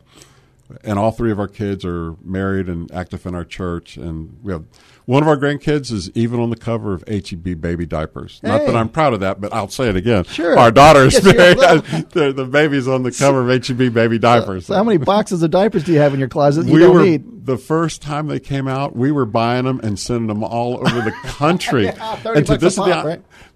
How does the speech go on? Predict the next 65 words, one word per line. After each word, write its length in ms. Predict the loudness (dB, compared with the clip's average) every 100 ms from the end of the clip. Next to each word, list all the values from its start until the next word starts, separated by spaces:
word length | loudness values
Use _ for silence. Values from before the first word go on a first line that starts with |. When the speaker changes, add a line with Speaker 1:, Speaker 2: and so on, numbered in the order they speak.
| -2
Speaker 1:
This 140 | -2
is 60 | -2
the 80 | 0
honest 240 | 0 -2
truth 200 | -2 -2
to 100 | -2
this 220 | -2 -2
day. 200 | 0 0
I 140 | 2 0
do 180 | 2 0
all 140 | 0
our 60 | -2
grocery 380 | -4 -8 -8 -10
shopping. 480 | -10 -8 -8 -10 -10
If 160 | -12 -6
I 180 | -2 -2
walk 280 | -2 -6 -6
past 240 | -8 -8
a 20 |
baby 340 | -8 -6 -6 -6
aisle 300 | -8 -12 -10
and 100 | -8
I 60 | -8
see 220 | -8 -10
anybody 460 | -4 -4 -4 -4 -4
near 180 | -2 -4
the 100 | -4
diapers, 380 | -4 -4 -6 -8
this 120 | -10
is 80 | -8
the 140 | -10 -6
honest 320 | -4 -4 -6
Speaker 2:
Yeah. 80 | -4
Speaker 1:
truth. 220 | -4 -6 -20 _
I 120 | -4
go 180 | 0 -2
right 300 | 2 0 0
down, 240 | -2 -2
I 80 | -4
pop 340 | -6 -6 -4 -4
out 180 | -6
the 60 | -8
phone 340 | -8 -6 -4
with 160 | -6 -8
a 60 | -12
picture 320 | -10 -8 -10
of 60 |
Kylie, 320 | -8 -6 -4 -4
and 80 |
I 40 | -4
say, 120 | -6 -10 _
"Check 320 | -6 -6 -2
this 260 | -2 0 2
out. 240 | 2 2
Speaker 2:
Look 140 | -4
at 40 | 0
Speaker 1:
That's 180 | 0 4
my 140 | 4
granddaughter." 640 | 6 8 8 8 8 6
Speaker 2:
That's 320 | 4 2 0 -4 -10
right. 100 | -10
Speaker 1:
<laughs> 0 |
Speaker 2:
As 160 | -8 -6
you 80 | -8
should. 380 | -4 -4 -6